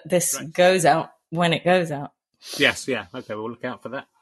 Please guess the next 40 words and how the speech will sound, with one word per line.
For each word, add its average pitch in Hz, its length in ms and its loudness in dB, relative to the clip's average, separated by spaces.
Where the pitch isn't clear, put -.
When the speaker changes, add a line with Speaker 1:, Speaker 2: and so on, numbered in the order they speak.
Speaker 2:
But 214 140 4
you 233 140 6
were 254 240 6
an 196 80 4
actor 185 360 0
to 156 140 -2
begin 147 320 0
with, 117 240 -4
so, 139 400 2
and 143 320 0
you 156 160 4
are, 143 180 4
you 165 140 -4
still 185 200 2
do 135 260 2
act - 580 0
Speaker 1:
I - 80 4
Speaker 2:
every 226 180 2
now 262 160 6
and 220 100 4
Speaker 1:
do. 214 60 2
Speaker 2:
again, 127 280 0
but 147 140 -4
it's, 151 340 -6
Speaker 1:
I 180 260 -8
Speaker 2:
do, 185 180 6
do 160 180 2
you 190 40 6
miss - 680 2
acting, 202 580 2
or 156 200 -2
did 135 340 -6
you 151 80 -4
think 139 260 -6
this 139 200 -8
was 131 200 -6
the, 127 360 0
'cause 208 160 4
it's 233 160 4
such, 262 300 2